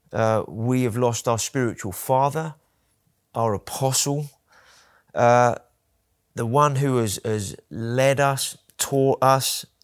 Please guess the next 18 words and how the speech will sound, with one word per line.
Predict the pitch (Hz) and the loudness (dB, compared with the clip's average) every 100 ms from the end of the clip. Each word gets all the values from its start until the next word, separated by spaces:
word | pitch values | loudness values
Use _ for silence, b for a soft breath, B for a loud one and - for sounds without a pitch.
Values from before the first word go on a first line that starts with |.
| - | -6
inspired | 107 104 - - - 127 131 131 | -6 -2 -4 -4 -4 0 0 0
us, | 135 131 - - | -2 -2 -6 -12
motivated | - 117 120 135 131 127 131 123 95 120 | -8 -2 2 2 0 -2 0 0 0 0
us, | 120 117 - - B B B B B B B | 2 2 -4 -12 B B B B B B B
and | 127 120 | -2 2
been | 139 | 2
such | 123 147 90 | 2 0 0
an | 131 | -6
incredible | 127 120 - - 131 135 143 139 127 135 123 | -6 -8 -14 -8 -2 0 0 -2 -4 -4 -4
example | 110 110 117 123 123 113 92 98 113 b b b b b b b | -4 -4 0 2 2 0 -4 -4 -6 b b b b b b b
of | 117 104 | -6 0
how | 131 127 | 2 0
to | - 113 | -2 -4
know | 117 123 131 131 131 123 - | -2 -2 0 -2 -2 -4 -6
and | 120 110 | -8 -4
to | |
love | 113 117 123 107 98 | -4 2 2 0 -4
Jesus, | 107 117 110 107 107 - - | -4 -4 -4 -6 -10 -12 -16